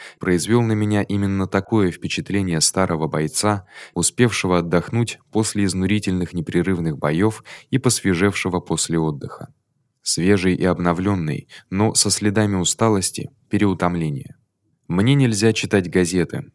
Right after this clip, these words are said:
иронически замечает товарищ Ленин. "Мне нельзя говорить о политике.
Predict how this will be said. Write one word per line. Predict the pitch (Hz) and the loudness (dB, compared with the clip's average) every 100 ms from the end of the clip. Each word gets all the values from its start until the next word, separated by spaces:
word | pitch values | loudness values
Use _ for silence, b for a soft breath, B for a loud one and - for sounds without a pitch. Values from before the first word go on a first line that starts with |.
| - | -2
иронически | 87 85 95 - - - | 0 0 0 -2 -2 -2
замечает | 82 82 - 95 92 85 - | -2 -2 0 0 0 -2 -2
товарищ | 85 82 80 - 87 | 0 0 0 -4 -4
Ленин. | 80 71 - _ B B | -4 -6 -12 _ B B
"Мне | - 87 110 | -4 2 4
нельзя | 120 110 95 113 | 4 2 2 2
говорить | 107 101 98 95 | 4 2 2 0
о | 90 | 0
политике. | 92 87 78 - - - | 0 -2 -6 -10 -10 -12